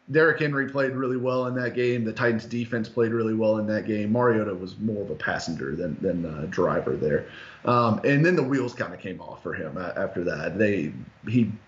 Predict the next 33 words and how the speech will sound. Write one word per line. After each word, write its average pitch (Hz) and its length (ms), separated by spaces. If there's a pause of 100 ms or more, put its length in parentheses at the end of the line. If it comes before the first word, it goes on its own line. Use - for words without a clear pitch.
totally 160 420
bombed 120 460
the 110 60
next 113 320
two 113 140
weeks, 113 440
bounced 127 300
back 123 220
with 117 140
one 127 300
okay 120 340
game, 117 340
and 107 140
then 104 340
flamed 113 360
out 101 180
the 95 80
next 98 260
two. 107 240 (240)
They 127 100
go 151 160
to 151 80
Tannehill, 120 600
and 127 100
the, 135 80
the 123 180
light 131 260
switched 123 300
on 110 140
immediately 101 600
for 92 160
this - 180
offense. 57 460